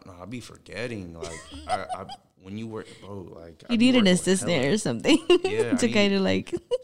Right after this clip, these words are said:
Speaker 1: somebody
Speaker 2: in
Speaker 1: to send
Speaker 2: check.
Speaker 1: my beats out 'cause,
Speaker 2: Mm-hmm.
Speaker 1: like, I feel like I work with hundreds of artists. Like,
Speaker 2: Yeah.
Speaker 1: it, it's hard to keep up.
Speaker 2: Yeah.
Speaker 1: Like, I know people want more beats from me, but I just be
Speaker 2: Mm-hmm.
Speaker 1: forgetting. Like, I'm sorry. Like,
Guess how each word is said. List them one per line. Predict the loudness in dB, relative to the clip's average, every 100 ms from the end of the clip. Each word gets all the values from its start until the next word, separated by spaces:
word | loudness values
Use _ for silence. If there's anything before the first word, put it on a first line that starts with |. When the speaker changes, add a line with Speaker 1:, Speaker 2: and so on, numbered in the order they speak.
| -4
Speaker 1:
somebody | -4 0 0
Speaker 2:
in | 0
Speaker 1:
to |
send | -2 -4
Speaker 2:
check. |
Speaker 1:
my | -6
beats | -10 -10 -10
out | -12 -12 -2
'cause, |
Speaker 2:
Mm-hmm. | 4 4 4 0 -4 _ _ _ _ _ _ -18
Speaker 1:
like, | -16 -18 -20 _ _ _ _ _
I | _
feel | -14 -12
like | -10
I |
work | -10 -12 -12
with | -18 -20
hundreds | -14 -10 -10 -12
of | -16 -14
artists. | -12 -12 -14 -18
Like, | -8
Speaker 2:
Yeah. | -4 -4
Speaker 1:
it, | -6 -10
it's | -12
hard | -12 -12
to |
keep | -14 -16 -10
up. | -10 -10 -14
Speaker 2:
Yeah. | -4 -2 0 -2 -4
Speaker 1:
Like, | -6
I |
know | -10 -10
people | -10 -14 -12 -12 -12 -16
want | -20 -16 -14
more | -12 -14
beats | -14 -18 -18
from | -16 -16
me, | -16
but | -10
I | -6
just | -4 -6
be | -10
Speaker 2:
Mm-hmm. | -16
Speaker 1:
forgetting. | -20 -16 -16 -16
Like, | -20 -20
I'm | -20
sorry. | -16 -14 -14
Like, | -16 -20